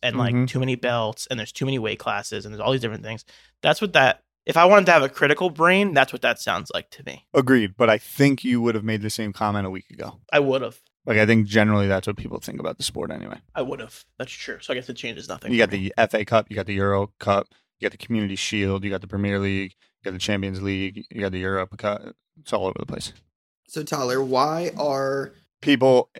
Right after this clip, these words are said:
Speaker 2: outraged
Speaker 3: Yeah, why are people
Speaker 2: because they feel like
Speaker 3: outraged?
Speaker 2: they're being taken advantage of. They think it's the biggest clubs that everyone supports, which is funny, right? It's all about the game and the purity of the game, but everyone supports the same six clubs,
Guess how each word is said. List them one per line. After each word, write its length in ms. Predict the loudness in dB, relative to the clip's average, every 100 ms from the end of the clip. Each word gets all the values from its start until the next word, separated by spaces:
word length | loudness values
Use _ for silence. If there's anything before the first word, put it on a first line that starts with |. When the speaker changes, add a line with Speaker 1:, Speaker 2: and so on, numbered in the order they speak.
| -2
Speaker 2:
outraged 340 | 4 6 8 6
Speaker 3:
Yeah, 60 | 6
why 60 |
are 40 | 2
people 200 | 2 2
Speaker 2:
because 100 | 4
they 80 | 2 6
feel 100 | 6
like 60 |
Speaker 3:
outraged? 100 | 6
Speaker 2:
they're 80 | 4
being 200 | 4 0
taken 320 | 2 2 4
advantage 460 | 2 4 4 4 0
of. 220 | -4 -6 _ _ _
They 80 | -4
think 320 | 0 0 0 _ _ _ -4
it's 260 | -2 -2
the 140 | -4 -2
biggest 380 | 0 0 0
clubs 400 | 0 2 2 2
that 120 | -2 -2
everyone 300 | -2 -2 -4
supports, 680 | -6 -4 -2 -2 -6 -12 -14 _ _
which 160 | -14 -12
is 80 | -6
funny, 380 | -2 -2 -4 -12 _ _ _ _ _ _ 0
right? 240 | 0 0 _ _ _ 2
It's 20 |
all 160 | 6
about 220 | 8 6 4
the 80 |
game 480 | -2 2 2 2 0
and 100 | -2
the 60 | -4
purity 400 | 0 0 2 -2
of 80 | -4
the 80 |
game, 460 | -2 2 2 0 -2
but 120 | 4
everyone 300 | 4 4 2
supports 420 | 0 2 2 0
the 60 | -4
same 240 | 0 2
six 240 | 0 -4 -4
clubs, 460 | -2 -2 -4 -12